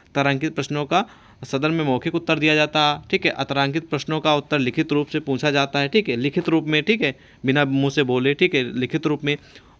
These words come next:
और संबंधित मंत्री लिखित रूप से उत्तर देते हैं। और अल्प सूचना प्रश्न लोक महत्व के मामले से संबंधित है, ठीक है, लेकिन ये तारांकित प्रश्न से सिमिलर है, ये भी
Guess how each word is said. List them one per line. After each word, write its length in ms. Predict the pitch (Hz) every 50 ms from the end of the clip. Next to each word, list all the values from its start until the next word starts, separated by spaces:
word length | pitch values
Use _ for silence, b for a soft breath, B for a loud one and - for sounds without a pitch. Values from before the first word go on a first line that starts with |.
| -
और 240 | 113 117 123 123 123
संबंधित 500 | - - 135 135 139 135 135 147 165 165
मंत्री 320 | 160 156 151 143 156 160 160
लिखित 320 | 143 139 156 156 151 -
रूप 140 | 139 147 139
से 120 | - 156
उत्तर 280 | 139 123 - - 151 143
देते 260 | 143 143 147 147 151
हैं। 180 | 139 139 143 -
और 220 | - 127 123 - -
अल्प 240 | 156 165 165 165 156
सूचना 360 | - 156 147 - - 160 156
प्रश्न 280 | 151 156 151 - 151
लोक 240 | 139 131 135 135 -
महत्व 380 | 127 120 117 135 139 135 - 151
के 240 | - 151 151 151 151 240 B B B B B B 131
मामले 320 | 131 127 131 135 143 151
से 120 | 147 - 151
संबंधित 540 | - 156 139 139 135 131 127 127 120 - 139
है, 60 | 139
ठीक 220 | - 202 214 208
है, 120 | 156 120 -
लेकिन 320 | 117 123 127 123 139 135 131
ये 200 | 147 185 214 B B B B B - - - - - -
तारांकित 360 | 127 123 123 123 117 143 147
प्रश्न 300 | - - 139 - 147 147
से 120 | - -
सिमिलर 380 | - - 151 135 120 117 120 110
है, 120 | 107 104
ये 100 | 110 117
भी 200 | 113 127 165 226